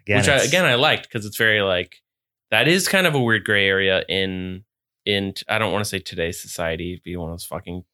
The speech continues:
Speaker 2: you know, but
Speaker 1: Kind
Speaker 2: in
Speaker 1: of
Speaker 2: today's
Speaker 1: is.
Speaker 2: society where it's these f-, videos that go viral. And sometimes it's like, well, you're only seeing a little piece of it.
Speaker 1: Yeah.
Speaker 2: Like, whatever happened right before this could, could change the situation. Sometimes not so much. Sometimes it's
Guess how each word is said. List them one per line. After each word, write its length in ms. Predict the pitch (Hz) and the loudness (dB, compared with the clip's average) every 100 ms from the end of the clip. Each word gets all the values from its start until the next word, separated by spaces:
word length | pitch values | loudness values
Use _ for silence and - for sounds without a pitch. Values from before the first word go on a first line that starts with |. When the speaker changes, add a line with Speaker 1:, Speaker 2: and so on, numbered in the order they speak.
| - | -8
Speaker 2:
you 80 | 92 | -8
know, 180 | 90 - | -6 0
but 160 | 147 | 2
Speaker 1:
Kind 100 | 92 117 | 2 2
Speaker 2:
in 40 | |
Speaker 1:
of 40 | |
Speaker 2:
today's 200 | 127 131 | 2 2
Speaker 1:
is. 60 | 110 | 2
Speaker 2:
society 280 | - 107 104 | 2 2 2
where 200 | 107 104 | 2 2
it's 260 | 104 - - _ - | 0 -6 -12 _ -10
these 440 | 113 117 110 - - _ - | -2 0 0 -4 -10 _ -20
f-, 240 | - - 110 | -20 -20 -2
videos 360 | 135 170 156 | 2 4 4
that 100 | 117 | 4
go 180 | 104 107 | 2 0
viral. 680 | 90 120 160 113 82 95 135 _ _ _ - | 2 4 4 2 0 -2 -6 _ _ _ -2
And 320 | 113 113 107 | 2 2 2
sometimes 880 | - 113 143 196 - 104 101 107 120 | 0 2 2 2 2 2 2 0 -2
it's 160 | - 107 | -2 0
like, 180 | 107 104 | 0 0
well, 500 | 143 175 165 151 127 | 2 4 4 4 2
you're 240 | 117 127 160 | 0 2 4
only 200 | 175 147 | 2 2
seeing 420 | - 143 135 113 | 2 2 4 2
a 100 | 98 | 0
little 340 | 101 104 82 _ - | 0 -2 -4 _ 0
piece 260 | 247 - | 2 2
of 140 | 87 78 | 0 0
it. 180 | 67 - - | -2 -6 -12
Speaker 1:
Yeah. 180 | - 71 | -10 -2
Speaker 2:
Like, 180 | 110 104 | -2 0
whatever 280 | 104 127 160 | 0 2 4
happened 320 | 156 147 101 | 2 0 2
right 220 | 98 123 | 2 2
before 340 | 104 - 117 92 | -2 -2 0 0
this 400 | 82 113 - - _ _ | -2 -4 -8 -12 _ _
could, 280 | 131 113 101 _ - | 0 0 -2 _ -4
could 320 | 113 95 - | -2 -2 -4
change 260 | - 110 101 | -2 -2 -2
the 120 | 107 | -2
situation. 500 | 104 98 95 87 - | -2 0 -2 -2 -8
Sometimes 460 | - 254 254 160 - | -2 0 2 2 0
not 180 | 101 - | 0 0
so 100 | 90 | -4
much. 200 | 62 - | -4 -2
Sometimes 380 | 143 139 135 | -2 0 0
it's 140 | 104 | -2